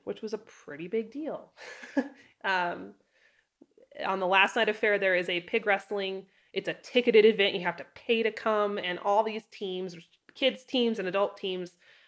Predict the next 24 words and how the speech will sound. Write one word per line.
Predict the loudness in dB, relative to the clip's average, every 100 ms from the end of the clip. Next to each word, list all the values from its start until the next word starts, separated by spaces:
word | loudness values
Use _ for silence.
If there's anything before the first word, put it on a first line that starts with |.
| -4
um, | -2 -2 -8 -4
they, | 0 0 -4 -14 _ _
they | -2 -2
build | 2 2 4
this | 2 0
circle | -2 -2 0 0 0 -2 -2
of | -4 -4
panels | -6 -2 0 -2 -2
in | -2 0
the | 0
middle | 0 2 2
of | 2
the | 4
rodeo | 6 6 4
arena, | 2 2 -2
and | -2 -2
they |
fill | -4 0 0
it | 0
full | 0 0
of | -2
the |
slimiest | -8 -10 -8 0 4 4 4 2 2 0
mud | -2 2 4 4 2